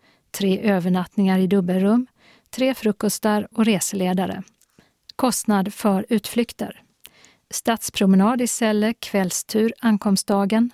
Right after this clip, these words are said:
pris hundrafyrtiofem kronor. Schloss Celle förmiddagstur fredag. Pris inklusive inträde och lokalguide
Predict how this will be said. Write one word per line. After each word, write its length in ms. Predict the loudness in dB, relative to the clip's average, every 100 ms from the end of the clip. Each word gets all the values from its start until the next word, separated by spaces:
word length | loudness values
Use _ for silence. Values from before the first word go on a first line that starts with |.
| _
pris 400 | -8 -4 -4 -4 -4
hundrafyrtiofem 960 | 2 2 2 -2 -4 -6 -2 -2 -2
kronor. 480 | -2 -2 -2 -4 -8 -14 _ _ _ -10
Schloss 540 | -4 0 0 -2 -6 -8
Celle 500 | -4 0 0 0 -2
förmiddagstur 920 | -2 0 2 2 -2 -4 0 0 0
fredag. 520 | -6 -6 -4 -4 -6 -10 _ _ -20 -20 -20 _
Pris 380 | -2 -2 -2 0
inklusive 600 | 2 2 0 0 0 2
inträde 680 | 4 2 2 0 0 0 0
och 100 | 0
lokalguide 720 | -2 0 0 0 0 0 -2